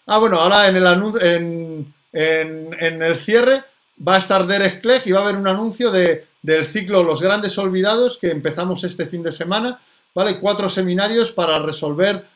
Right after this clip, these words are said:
problemas que los perros pueden tener en casa, depresión, frustración, peleas de perros en casa, ¿sabes? Una serie de seminarios, eh, online completamente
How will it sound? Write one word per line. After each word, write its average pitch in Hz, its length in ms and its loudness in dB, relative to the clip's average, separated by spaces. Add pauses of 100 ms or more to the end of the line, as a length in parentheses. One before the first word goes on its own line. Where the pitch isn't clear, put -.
(140)
problemas 185 540 0
que 185 120 -2
los 170 160 0
perros 180 280 -2
pueden 175 340 -2
tener 160 240 -6
en 151 80 -8
casa, 208 480 0
depresión, 185 800 -4 (260)
frustración, 180 1080 -4 (180)
peleas 156 440 2
de 151 80 0
perros 151 400 -4
en 156 200 -8
casa, 208 560 -2 (140)
¿sabes? 196 380 0 (180)
Una 190 180 0
serie 214 260 0
de 190 80 0
seminarios, 196 760 0
eh, 151 600 0
online 170 460 0
completamente 185 840 -4